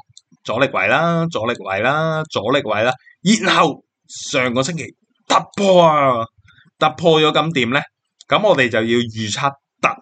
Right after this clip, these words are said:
破之後嘅事情啦。呢個情況，我哋好似上集我都有提到啊，如果要升嘅話呢，除咗突破呢個趨勢線啦，然後要突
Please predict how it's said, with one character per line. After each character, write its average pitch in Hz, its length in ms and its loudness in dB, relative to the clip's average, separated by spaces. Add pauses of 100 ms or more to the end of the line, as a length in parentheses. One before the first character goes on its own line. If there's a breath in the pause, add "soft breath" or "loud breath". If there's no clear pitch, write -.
破 123 300 0
之 143 260 -4
後 104 300 -6 (340)
嘅 123 140 -4
事 123 300 -8
情 110 120 -8 (120)
啦。 104 200 -10 (1080)
呢 214 260 0
個 165 120 4
情 127 200 -6
況， 113 380 0 (1040 loud breath)
我 139 160 2
哋 117 420 2 (400)
好 185 180 0
似 220 140 -2
上 117 200 -2
集 107 80 -6 (100)
我 110 100 -4
都 147 120 -2
有 139 120 2
提 - 100 -6 (200)
到 95 100 -14 (100)
啊， - 60 -18 (440 loud breath)
如 120 200 0
果 139 260 4
要 165 200 4
升 202 560 0
嘅 135 220 2
話 95 280 -6
呢， 135 40 0 (800)
除 - 160 -4
咗 113 360 2
突 - 80 -2 (140)
破 123 200 0
呢 135 100 0
個 131 120 0
趨 131 200 -2
勢 123 160 -2
線 107 220 -10
啦， 123 200 -4 (600)
然 107 200 -6
後 113 240 0
要 117 180 0
突 113 120 -2